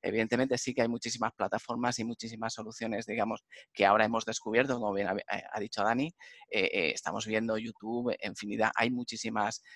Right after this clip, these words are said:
muchísimas alternativas, pero que la gente todavía no está, digamos, por la labor de hacer esta,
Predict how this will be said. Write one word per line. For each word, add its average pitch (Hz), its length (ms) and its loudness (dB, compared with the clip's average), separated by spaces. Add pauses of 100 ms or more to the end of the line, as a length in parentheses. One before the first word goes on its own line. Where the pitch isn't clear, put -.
(120)
muchísimas 127 420 0
alternativas, 127 560 4
pero 123 220 2 (400)
que 117 140 4
la 113 100 8
gente 135 280 2
todavía 135 420 6 (220)
no 131 340 4
está, 113 540 4 (160)
digamos, 123 340 2
por 117 160 2
la 104 80 8
labor 104 240 4
de 117 60 4
hacer 113 180 -2
esta, 110 360 -2